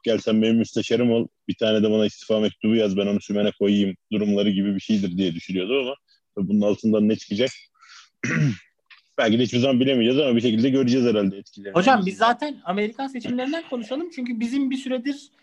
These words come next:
Speaker 2: e, alışkın olmadığımız heyecanlara. Umut Sarıkaya karikatürü var ya biliyorsun, meşruiyeti-, meşrutiyetin
Speaker 1: Hı hı.
Speaker 2: ilanı karikatürü biliyor musun?
Speaker 1: Hı hı. Hı hı.
Speaker 2: İşte padişahım da
Speaker 1: Abi.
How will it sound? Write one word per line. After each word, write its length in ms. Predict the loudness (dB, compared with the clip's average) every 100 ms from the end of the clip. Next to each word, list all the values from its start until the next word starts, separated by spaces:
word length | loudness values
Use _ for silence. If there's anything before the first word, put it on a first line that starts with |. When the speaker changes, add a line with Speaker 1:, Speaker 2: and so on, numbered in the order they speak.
| _ _ -4
Speaker 2:
e, 240 | 0 0
alışkın 380 | 0 -2 -2 0
olmadığımız 540 | 2 2 2 -2 -6 -6
heyecanlara. 500 | -4 -4 -4 -4 -4
Umut 260 | -4 -4
Sarıkaya 440 | -2 -2 0 0 0
karikatürü 460 | -4 -6 -10 -6
var 140 | -4 -4
ya 120 | -4
biliyorsun, 300 | -6 -6 -6
meşruiyeti-, 640 | -8 -8 -6 -6 -6 -4
meşrutiyetin 680 | -2 -2 -6 0 0 2 2
Speaker 1:
Hı 40 |
hı. 40 | 2
Speaker 2:
ilanı 300 | 2 0 -2
karikatürü 520 | -6 -6 -12 -12 -2
biliyor 160 | 2 2
musun? 320 | 0 -4 -6 _ 0
Speaker 1:
Hı 60 |
hı. 240 | 0 -2 -4 _ _ -2
Hı 60 | -2 0
hı. 160 | -2 -4
Speaker 2:
İşte 360 | -16 -2 0 4
padişahım 520 | 4 4 2 0 2
da 40 |
Speaker 1:
Abi. 140 | 2